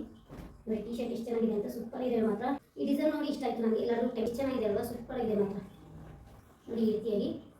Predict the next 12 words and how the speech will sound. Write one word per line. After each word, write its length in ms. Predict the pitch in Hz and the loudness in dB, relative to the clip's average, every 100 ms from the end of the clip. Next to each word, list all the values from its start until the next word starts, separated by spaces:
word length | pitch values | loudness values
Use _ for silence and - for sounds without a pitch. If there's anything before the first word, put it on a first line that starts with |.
| - | -4
ಇದೆ. 100 | 247 | -2
ಬ್ಯಾಕ್ 280 | 226 226 - | 0 0 0
ಸೈಡ್ 120 | 285 | -2
ಅಷ್ಟೇ 160 | 240 226 | -2 0
ಮಾಮೂಲಿ 520 | 226 226 285 - 220 | 2 2 0 -2 -4
ಬ್ಯಾಕ್ 240 | 214 226 | -4 0
ಸೈಡ್ 120 | 220 | 2
ಈ 40 | 208 | 2
ರೀತಿಯಾಗಿದೆ, 420 | 208 208 190 240 | 2 0 2 2
ಡಾರ್ಕ್ 400 | - - 214 226 | 0 -2 -4 0
ರೆಡ್ 160 | 208 196 | 0 2
ಅಲ್ಲಿ 180 | 214 | 2